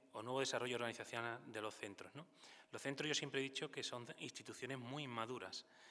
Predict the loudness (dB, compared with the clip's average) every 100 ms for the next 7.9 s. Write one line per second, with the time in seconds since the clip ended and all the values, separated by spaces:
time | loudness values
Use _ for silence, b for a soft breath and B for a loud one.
0 | B -2 4 4 6 6 6 4 2 -2
1 | -2 2 2 2 0 0 -2 0 2 2
2 | -2 B B B B -4 0 4 6 6
3 | 6 2 2 2 2 2 -2 2 2 2
4 | 2 0 0 -2 0 -2 -6 B B -14
5 | -6 -4 -2 -2 2 2 0 -2 -2 2
6 | 2 2 -4 -8 -20 -20 -14 -6 -2 0
7 | 0 0 -4 -6 -6 -4 -2 -2